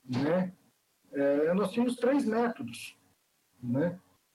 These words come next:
O enviar, o enviar síncrono e o gerar.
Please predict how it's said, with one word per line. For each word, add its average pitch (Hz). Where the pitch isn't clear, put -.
O 156
enviar, 190
o 180
enviar 165
síncrono 277
e 277
o 269
gerar. 196